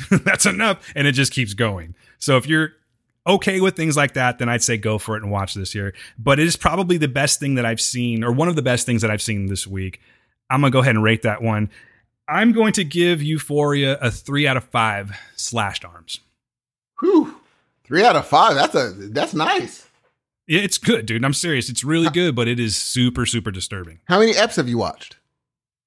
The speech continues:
Speaker 1: There's only one, 'cause it's on H B O, so it's dropping weekly.
Speaker 2: Oh.
Speaker 1: But with Chernobyl finishing up, you know, they, they lose Game of Thrones.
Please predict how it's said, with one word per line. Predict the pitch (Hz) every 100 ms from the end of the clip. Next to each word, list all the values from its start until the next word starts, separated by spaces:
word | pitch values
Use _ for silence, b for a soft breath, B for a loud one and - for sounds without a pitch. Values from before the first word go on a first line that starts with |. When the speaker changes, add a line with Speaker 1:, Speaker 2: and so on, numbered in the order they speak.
| _ -
Speaker 1:
There's | 131 120
only | 139 147
one, | 127 87 - _
'cause | 127
it's | 117 135
on | 123
H | 123 -
B | 120
O, | 117
so | 113
it's | 104
dropping | 120 107 104 98
weekly. | 92 - 87
Speaker 2:
Oh. | 156 208 233 247 254 254 254 247 247 240 240 233
Speaker 1:
But | 226 220
with | 180 147 110 - -
Chernobyl | - 220 196 214 233 240 233 208
finishing | - 240 - 226
up, | 214 220 220 _ _ _ -
you | 285
know, | 247
they, | 247
they | 226 240
lose | 254 233
Game | 214 208
of | 190
Thrones. | 160 156 151 -